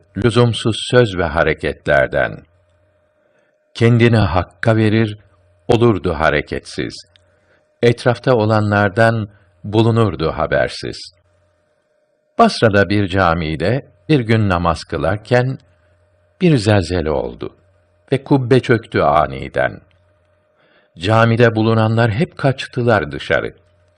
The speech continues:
Müslim bin Yesar ise duymadı olanları. Cemaat kendisini kurtarmaya geldiler. Onu sağ ve sıhhatte namaz kılar gördüler.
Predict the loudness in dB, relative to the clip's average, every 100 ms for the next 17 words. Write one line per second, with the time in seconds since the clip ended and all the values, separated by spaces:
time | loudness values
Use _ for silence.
0 | _ _ _ _ _ -4 -2 -2 -2 -2
1 | 0 0 -2 -2 -4 -2 0 0 -2 -2
2 | -2 -4 -12 _ _ _ _ -4 0 0
3 | 0 -4 -4 -4 -2 -2 -2 -6 -8 -12
4 | _ _ _ _ _ _ _ _ _ _
5 | _ _ -2 2 4 4 0 0 2 2
6 | 0 0 0 0 2 2 0 0 0 -2
7 | 0 -2 -2 -4 -4 -4 _ _ _ _
8 | _ _ _ _ _ 4 4 4 -2 -4
9 | -2 0 0 -2 -8 -6 -6 -4 -4 -4
10 | _ -2 -2 -8 _ _ _ -6 0 2
11 | 2 -2 -4 -4 -2 -2 -4 -6 -6 -6
12 | -6 -4 -6